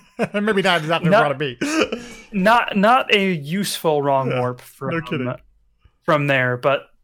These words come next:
Speaker 2: with, uh, uh, with the healer glitch in the town that we do it in the speed run, you have a nice visual cue, which is good, and then it can wrong warp you to King's Tomb, which is convenient because it lets you get into,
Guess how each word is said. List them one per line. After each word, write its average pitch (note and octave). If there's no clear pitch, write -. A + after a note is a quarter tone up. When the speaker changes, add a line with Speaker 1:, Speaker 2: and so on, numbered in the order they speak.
Speaker 2:
with, D#3
uh, C3
uh, C#3+
with F3
the G#3
healer F#3+
glitch E3+
in D#3+
the C#3+
town D3+
that D#3+
we C#3+
do C#3
it D#3
in D3+
the B2
speed A3+
run, D3
you C#3
have B2+
a D3+
nice D3
visual D#3
cue, D#3
which D3
is C3+
good, C3
and C#3+
then D#3
it -
can D3
wrong C#3
warp C#3+
you D3
to C3
King's A#3+
Tomb, C#3+
which C3+
is C#3+
convenient E3
because C3+
it C#3+
lets C3+
you C#3+
get B2+
into, B2+